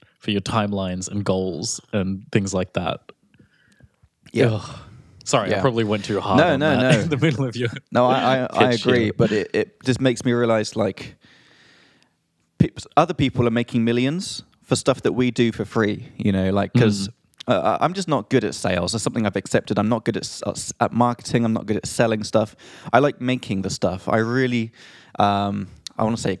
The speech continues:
Speaker 2: get off on. I want, I get off on making cool stuff. Um,
Speaker 1: Sure.
Speaker 2: that's, that's not the
Speaker 1: Oh,
Speaker 2: phrase.
Speaker 1: okay. Here's a good word.
Speaker 2: But can,
Speaker 1: Uh,
Speaker 2: can,
Speaker 1: that I
Speaker 2: uh,
Speaker 1: talk quite a, yeah,
Speaker 2: okay.
Speaker 1: yeah, go ahead, go ahead.
Speaker 2: Let, let me explain the get off one first, but just to get off on.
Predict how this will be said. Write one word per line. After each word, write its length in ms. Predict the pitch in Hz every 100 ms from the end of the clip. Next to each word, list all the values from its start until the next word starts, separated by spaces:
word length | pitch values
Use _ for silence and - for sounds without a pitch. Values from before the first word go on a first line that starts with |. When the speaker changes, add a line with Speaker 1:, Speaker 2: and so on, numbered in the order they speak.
| -
Speaker 2:
get 160 | 117
off 260 | - - -
on. 160 | 101 98
I 40 |
want, 160 | 107 117
I 40 | 117
get 200 | - 135
off 180 | 113 113
on 140 | 107
making 400 | 113 - 117 98
cool 260 | - 113 110
stuff. 500 | - - - - - - - - -
Um, 300 | 101 101 98
Speaker 1:
Sure. 180 | - 127
Speaker 2:
that's, 160 | 143 -
that's 120 | -
not 140 | - -
the 100 | -
Speaker 1:
Oh, 120 | -
Speaker 2:
phrase. 160 | 120 160
Speaker 1:
okay. 240 | 175 110
Here's 180 | 135 147
a 40 |
good 120 | 143
word. 240 | 120 117 95 - - - - -
Speaker 2:
But 120 | 147 -
can, 120 | 135
Speaker 1:
Uh, 80 | 123
Speaker 2:
can, 180 | 107
Speaker 1:
that 120 | 107 107
I 40 |
Speaker 2:
uh, 20 |
Speaker 1:
talk 240 | 104 123 -
quite 180 | 135
a, 160 | 120 104 - _
yeah, 100 | 147
Speaker 2:
okay. 180 | 165 110
Speaker 1:
yeah, 100 | 117
go 180 | - 110
ahead, 160 | 101
go 100 | 95 98
ahead. 120 | 107
Speaker 2:
Let, 100 | 147
let 100 | 160
me 60 | 156
explain 260 | - 151
the 60 | 127
get 180 | 139 127
off 180 | 117 113
one 140 | 110
first, 340 | 117 113 104
but 160 | - 120
just 180 | 131 -
to 160 | 117
get 200 | 107 117
off 180 | 110 95
on. 220 | 104 101